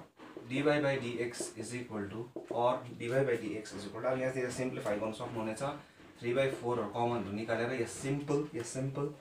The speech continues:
सिधै एलसिएम कति हुन्छ? फोर एक्स माइनस टू x प्लस टू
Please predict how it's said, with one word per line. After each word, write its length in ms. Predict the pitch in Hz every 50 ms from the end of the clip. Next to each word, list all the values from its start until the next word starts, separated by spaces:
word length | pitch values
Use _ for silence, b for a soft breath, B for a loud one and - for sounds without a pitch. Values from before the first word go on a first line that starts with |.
| - - - _ - - _ _ _ -
सिधै 320 | - - 135 131 131 143
एलसिएम 420 | 131 - 123 127 120 120 123 120 117
कति 160 | 120 117 117
हुन्छ? 180 | 101 95 98 123
फोर 600 | 135 - - - - 120 117 123 135 135 131 - 110
एक्स 280 | 113 113 - - -
माइनस 360 | 117 110 107 104 107 - - -
टू 220 | 131 131 139 156 165 - - - - - - - - - _ _ _ _ -
x 220 | 107 110 - - -
प्लस 400 | - - 104 101 101 - - -
टू 220 | 127 127 135 135